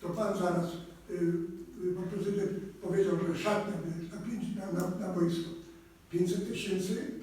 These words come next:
to są wielkie pieniądze, to s-, salę sportową też idzie zrobić, które się należy Studziennej. Studzienna była wzorem.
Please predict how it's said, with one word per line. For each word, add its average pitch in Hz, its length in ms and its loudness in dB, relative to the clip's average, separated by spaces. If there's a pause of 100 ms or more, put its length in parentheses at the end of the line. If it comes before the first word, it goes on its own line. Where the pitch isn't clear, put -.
to 170 60 -4
są 170 220 0
wielkie - 260 2 (100)
pieniądze, 254 280 0
to 196 160 -6
s-, 190 340 -8
salę 214 260 -4
sportową 208 480 -4
też 165 280 0
idzie 170 80 2
zrobić, 170 520 -2 (320)
które 180 260 4
się 180 180 4
należy - 480 4
Studziennej. - 440 -4 (320)
Studzienna 233 580 2
była 220 320 4
wzorem. 233 460 4